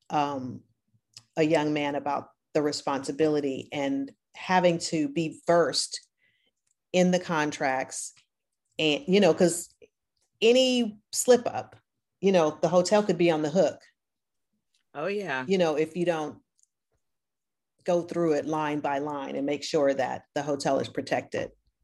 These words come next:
Speaker 1: So.
Speaker 2: Yeah. And, and just even on the, the whole contracting, um, things, like, customers will say,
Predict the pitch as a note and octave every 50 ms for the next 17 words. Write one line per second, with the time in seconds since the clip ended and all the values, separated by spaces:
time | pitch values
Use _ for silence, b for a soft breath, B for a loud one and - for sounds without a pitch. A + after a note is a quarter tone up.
0 | _ _ _ _ _ _ _ _ _ _ _ _ _ - - - C3 C3 - D#3
1 | C#3+ C3+ C3 B2 A#2+ A#2 A#2 A#2 A#2 A#2+ - - _ _ _ _ _ _ _ -
2 | G#3+ G#3+ G#3+ G3+ F3 _ _ _ _ - G3 G#3+ G#3+ F#3+ D#3+ - - C#4 D4+ D4+
3 | - - _ - F3 F#3+ F3 F3 E3+ D#3+ D#3 D3+ C#3+ C#3 C#3 C3 B2+ A#2+ B2 A#2
4 | C#3+ D3 C#3 - E3 D#3 D3+ D3 - - - C#3 C#3+ D3+ D3 - - C#3 C3 C3
5 | _ _ - C#3 C3 C3 C3 C3 B2+ _ b b b b b b b b _ _
6 | _ _ C3+ C#3 B2+ B2+ B2+ B2 B2 B2 B2+ B2 A2 _ _ _ _ _ _ _
7 | _ D#3+ D3 C#3+ C#3+ C3+ - - D#3 C#3+ C#3 _ - - D#3+ D3+ - - - C#3+
8 | C#3 C3 - C#3+ C#3 - C#3+ B2+